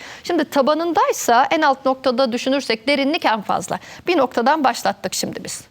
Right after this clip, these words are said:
Bu başlangıç noktamız. Yüzeye doğru gittikçe ne yapacak? Derinlik azalacak. Derinlik azalırsa da basınç azalır. İlk bu başlangıç noktamıza göre basıncın azaldığını değerlendirebiliriz. Sonra,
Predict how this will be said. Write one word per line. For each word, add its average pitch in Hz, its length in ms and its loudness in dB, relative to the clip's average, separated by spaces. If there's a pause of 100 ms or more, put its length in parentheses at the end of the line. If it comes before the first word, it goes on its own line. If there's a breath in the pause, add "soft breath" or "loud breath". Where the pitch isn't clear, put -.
Bu 285 100 0
başlangıç 214 520 -2
noktamız. - 420 -8 (460 loud breath)
Yüzeye 320 400 2
doğru 330 200 2
gittikçe 277 520 -2
ne 311 40 0
yapacak? 220 500 -2
Derinlik 302 380 0
azalacak. 226 480 0 (360 loud breath)
Derinlik 240 360 2
azalırsa 277 520 0
da 208 120 2
basınç 277 360 0
azalır. 208 340 0 (300 loud breath)
İlk 466 180 4
bu 254 120 2
başlangıç 262 500 2
noktamıza 269 480 2
göre 233 280 2
basıncın 262 460 0 (180)
azaldığını 240 720 0
değerlendirebiliriz. 220 1200 0 (480 loud breath)
Sonra, 392 600 4